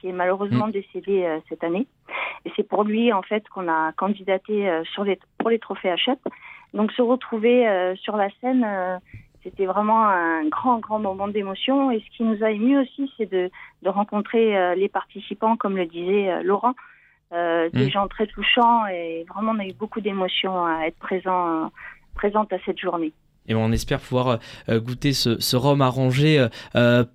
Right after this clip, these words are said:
Speaker 2: partout en Europe, peut-être partout dans le monde. Ça sera dans les prochaines années. Où est-ce qu'on peut d'ailleurs retrouver votre, votre rhum arrangé si jamais on peut, euh, on veut le déguster ? Toujours avec modération.
Speaker 1: Alors, pour, euh, bon, sur toute la Corse, en fait, on peut retrouver, euh, sur la Corse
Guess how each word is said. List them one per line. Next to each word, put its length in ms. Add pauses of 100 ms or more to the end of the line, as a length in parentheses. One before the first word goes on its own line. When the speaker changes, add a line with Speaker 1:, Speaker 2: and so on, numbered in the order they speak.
Speaker 2:
partout 560
en 100
Europe, 380
peut-être 300
partout 260
dans 80
le 60
monde. 120
Ça 80
sera 280 (240)
dans 60
les 60
prochaines 460
années. 240 (160)
Où 100
est-ce 100
qu'on 140
peut 140
d'ailleurs 220
retrouver 400
votre, 340
votre 360
rhum 140
arrangé 340
si 160
jamais 220
on 100
peut, 340
euh, 60
on 60
veut 140
le 80
déguster ? 520
Toujours 260
avec 160
modération. 440 (1120)
Speaker 1:
Alors, 360 (260)
pour, 240
euh, 240
bon, 320
sur 140
toute 200
la 120
Corse, 320
en 200
fait, 260
on 180
peut 120
retrouver, 720
euh, 540
sur 160
la 80
Corse 180